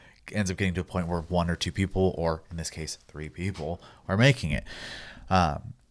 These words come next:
and, you know, they could just be essentially, at that point, you know,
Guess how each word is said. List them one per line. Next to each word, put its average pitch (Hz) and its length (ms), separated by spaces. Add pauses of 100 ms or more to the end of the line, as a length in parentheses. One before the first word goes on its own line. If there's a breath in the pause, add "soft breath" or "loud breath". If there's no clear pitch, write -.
and, 87 600
you 104 100
know, 101 80
they 107 140
could 123 340
just 131 300 (300)
be 135 320
essentially, 131 680
at 107 120
that 143 160
point, 110 280 (420)
you 107 120
know, 95 160